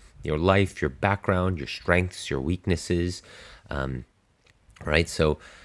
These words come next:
uh, based off of what I'm seeing here, this is a pretty general update. So, all right, hope that helps. And that brings me to also some,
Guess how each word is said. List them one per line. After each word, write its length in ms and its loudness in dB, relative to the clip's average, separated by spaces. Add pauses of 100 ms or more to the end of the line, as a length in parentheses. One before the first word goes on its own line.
(440)
uh, 320 -14 (260)
based 300 4
off 240 4
of 160 0
what 160 6
I'm 140 2
seeing 320 -2
here, 140 -2
this 220 -4
is 120 -4
a 60 -4
pretty 360 -2 (160)
general 520 2 (460)
update. 360 -6 (200)
So, 260 -8 (1080)
all 80 10
right, 180 10 (260)
hope 200 -6
that 160 8
helps. 460 4 (880)
And 200 4
that 200 2
brings 280 8
me 140 8
to 340 4
also 340 4
some, 300 0